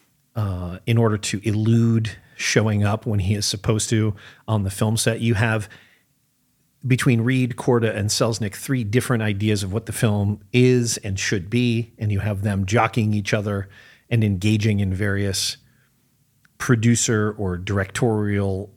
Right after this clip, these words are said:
uh, shenanigans in order to get their own way. One of the things that Selznick insisted upon,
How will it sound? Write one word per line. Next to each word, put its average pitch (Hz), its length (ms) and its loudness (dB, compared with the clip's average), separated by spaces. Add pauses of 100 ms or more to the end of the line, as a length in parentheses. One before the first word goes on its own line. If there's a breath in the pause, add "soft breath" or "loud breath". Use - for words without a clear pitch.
uh, 98 180 -16
shenanigans 107 840 0
in 95 120 -4
order 92 220 -4
to 95 140 -8
get 90 260 -6
their 98 280 -6
own 87 300 -6
way. 85 360 -8 (1160)
One 139 200 6
of 135 100 2
the 120 60 -2
things 104 280 2
that 95 140 -6
Selznick 107 540 0
insisted 98 520 -2
upon, 82 420 -10